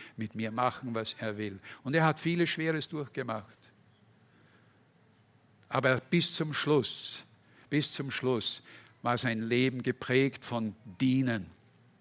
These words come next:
Und ja, ich könnte euch erzählen, wie er für seine liebe Frau, für die Reinfriede, die ja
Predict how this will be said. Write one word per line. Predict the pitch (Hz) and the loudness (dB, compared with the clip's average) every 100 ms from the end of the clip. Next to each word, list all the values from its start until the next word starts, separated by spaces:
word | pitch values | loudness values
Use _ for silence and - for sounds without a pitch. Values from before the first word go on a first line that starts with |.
| _ _ _ - - | _ _ _ -12 -4
Und | 120 101 - - - - - _ | -4 -4 -8 -16 -20 -20 -20 _
ja, | 110 104 | 0 0
ich | 107 | 0
könnte | - 113 117 | -4 -2 -2
euch | 113 | 0
erzählen, | 117 - 120 117 113 | 0 2 2 2 2
wie | 110 | 2
er | 110 | 2
für | 117 | -2
seine | 104 120 110 101 - - - | -4 -2 -2 -4 -10 -20 -10
liebe | 120 127 123 | 0 2 2
Frau, | - 113 117 123 120 | 2 6 8 8 4
für | - 107 | 0 0
die | 113 101 - - - | 0 0 -8 -16 -4
Reinfriede, | 117 113 107 120 123 123 117 | -2 -2 -2 2 4 6 4
die | 101 107 | 2 2
ja | 110 | 2